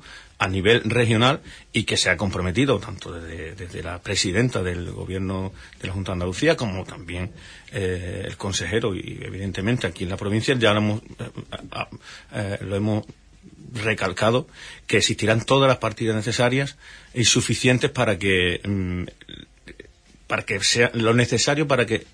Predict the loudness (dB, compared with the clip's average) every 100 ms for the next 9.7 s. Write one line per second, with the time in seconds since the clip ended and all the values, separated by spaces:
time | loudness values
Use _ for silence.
0 | -6 -2 0 0 0 2 2 4 4 6
1 | 4 2 2 0 -2 -18 -20 -6 2 4
2 | 4 4 0 2 2 2 4 4 4 2
3 | 2 2 2 -6 -20 -6 2 4 6 6
4 | 4 0 0 2 4 2 2 6 6 6
5 | 2 -14 -8 -6 -6 -8 -4 0 4 4
6 | 4 4 4 4 4 4 6 4 2 0
7 | -2 -2 -2 -2 -2 0 0 0 -2 -2
8 | 0 0 2 2 2 -2 -2 -4 -2 -4
9 | -4 -6 -6 -8 -2 0